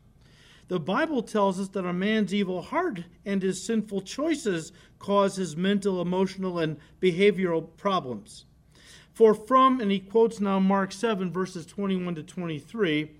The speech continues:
uh, where Jesus is speaking, "For from within, out of the heart of men, proceed evil thoughts, adulteries, fornications, murders, thefts, covetousness, wickedness, deceit,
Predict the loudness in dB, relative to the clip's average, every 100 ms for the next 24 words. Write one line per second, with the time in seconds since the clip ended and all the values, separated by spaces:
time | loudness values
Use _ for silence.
0 | -20 -20 -20 -20 -20 _ -6 -4 -4 -2
1 | -2 0 -2 -4 -10 -2 -2 0 -6 -6
2 | -2 0 2 0 -2 0 2 6 6 6
3 | 4 4 2 0 -2 -2 -2 -2 0 0
4 | 0 -2 -4 -4 -4 -6 -8 -14 -14 2
5 | 2 2 -2 0 0 0 -6 -2 -2 -2
6 | -4 -6 -6 -4 -4 -4 -4 -2 -2 -6
7 | -6 -6 -6 -6 -6 -4 -6 -6 -2 -2
8 | 0 -2 -2 -6 -4 -4 -6 -16 _ -20
9 | _ 0 2 2 -2 -6 -6 -4 -4 -4
10 | -4 -2 0 -2 -2 -2 -4 -6 -10 -8
11 | -4 -2 -2 -4